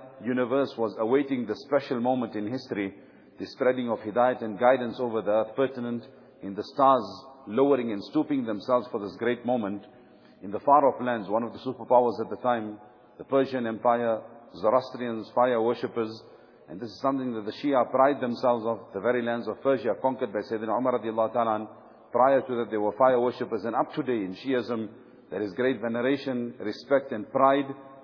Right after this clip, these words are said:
about the days of history in, in, in, in, in, in Zoroastrianism, in fire worshipping. In fact, they consider that part of the history more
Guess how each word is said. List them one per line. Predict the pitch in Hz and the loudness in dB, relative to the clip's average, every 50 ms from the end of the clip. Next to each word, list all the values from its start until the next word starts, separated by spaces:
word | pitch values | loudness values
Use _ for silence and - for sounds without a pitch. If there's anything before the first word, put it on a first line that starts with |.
| - - | -16 -8
about | 87 98 123 143 131 113 | 0 2 2 2 2 0
the | 120 113 | -2 -2
days | 104 127 139 139 113 | 0 0 0 0 0
of | 123 113 - | -2 -2 -2
history | 131 160 156 - - - 113 123 135 139 - - - - - - | -2 -4 -4 -4 -6 -6 -6 -4 -6 -8 -12 -18 -20 -20 -14 -8
in, | 110 117 123 127 - | -6 -6 -6 -4 -6
in, | 120 120 117 120 117 - | -6 -6 -6 -6 -6 -6
in, | 120 127 123 127 131 131 - - - - | -6 -4 -4 -4 -6 -8 -12 -18 -16 -10
in, | 104 113 120 | -8 -6 -6
in, | 113 113 113 107 | -6 -6 -6 -6
in | 107 104 | -6 -4
Zoroastrianism, | 92 110 120 127 143 139 - 143 135 127 123 123 117 110 120 117 | 0 4 6 6 6 4 2 -2 -4 -4 -4 -4 -4 -4 -6 -6
in | 107 101 95 | -6 -4 0
fire | - 135 131 123 117 | 4 4 6 6 4
worshipping. | 120 123 117 - 120 - 120 117 117 113 - - - - - - - - | 2 2 0 -2 -4 -4 -2 -4 -4 -4 -6 -12 -20 -20 -20 -20 -14 -12
In | 98 104 98 | -10 -10 -2
fact, | - 139 127 123 - | 2 2 2 2 2
they | 117 107 | -2 -4
consider | - 113 117 117 - - 143 127 127 107 | -2 -2 -2 0 2 2 2 4 2 0
that | 95 104 139 143 - - | 2 2 2 2 4 4
part | 147 131 127 127 | 6 6 6 4
of | 117 101 104 | 0 -6 -6
the | 113 | -4
history | 117 135 131 - - 123 117 | -4 -6 -8 -8 -6 -6 -4
more | 113 113 127 139 147 147 143 143 - | -2 0 2 4 4 4 2 0 -4